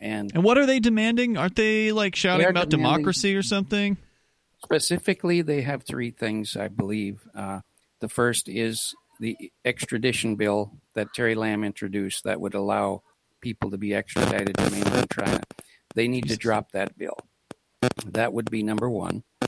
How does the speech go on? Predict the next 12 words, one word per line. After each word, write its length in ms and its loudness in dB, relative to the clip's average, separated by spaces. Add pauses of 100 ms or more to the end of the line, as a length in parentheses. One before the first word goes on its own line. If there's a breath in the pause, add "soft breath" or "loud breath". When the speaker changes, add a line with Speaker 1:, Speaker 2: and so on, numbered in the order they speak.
(240)
Speaker 1:
And 200 -2
then 180 2
they, 220 0 (240)
Speaker 2:
I 80 4
Speaker 1:
they 60 2
Speaker 2:
don't 80 0
Speaker 1:
want 240 2
Speaker 2:
know 80 -4
what 120 0
Speaker 1:
a 80 -4
Speaker 2:
that 120 -2
is. 280 -8